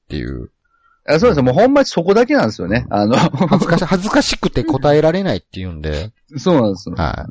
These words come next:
Speaker 1: い。
Speaker 2: もうほんとそこだけなんですよ。
Speaker 1: うん。
Speaker 2: あの、
Speaker 1: ホームじゃないと、
Speaker 2: 問題は。
Speaker 1: あの、声が出ないタイプなので。
Speaker 2: そうそう、そうなんですよ。ちょっとび-、ちょっと人見知りが激しくすぎて、
Speaker 1: うん。
Speaker 2: ちょっとあの。
Speaker 1: なのでちょっと、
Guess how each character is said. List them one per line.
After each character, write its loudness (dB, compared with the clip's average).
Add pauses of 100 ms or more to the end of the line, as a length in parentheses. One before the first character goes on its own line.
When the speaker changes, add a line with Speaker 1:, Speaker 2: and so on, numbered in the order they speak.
(100)
Speaker 1:
い。 -10
Speaker 2:
も 0
う -4
ほ 0
ん -6
と -2
そ -6
こ -2
だ 4
け 4
な 2
ん -4
で -6
す -8
よ。 -2
Speaker 1:
う -10
ん。 -6
Speaker 2:
あ 0
の、 4
Speaker 1:
ホ 4
ー 2
ム 0
じ 0
ゃ 0
な -2
い -6
と、 -6
Speaker 2:
問 -2
題 -4
は。 -2
Speaker 1:
あ -2
の、 -6
声 0
が 0
出 -2
な -4
い -8
タ -4
イ -6
プ -12
な -6
の -8
で。 -8
Speaker 2:
そ 2
う 2
そ 0
う、 -8
そ -4
う 2
な -2
ん -6
で -8
す -14
よ。 -14
ち -16
ょ -6
っ -8
と -8
び-、 0
ち -18 (420)
ょ -4
っ -10
と -10
人 -2
見 2
知 -2
り 2
が 2
激 0
し -4
く -8
す -4
ぎ -4
て、 -6
Speaker 1:
う -10
ん。 -12
Speaker 2:
ち -8
ょ -8
っ -10
と -20
あ -10
の。 -12 (640)
Speaker 1:
な 0
の 2
で 0
ち -2
ょ 2
っ -12
と、 -4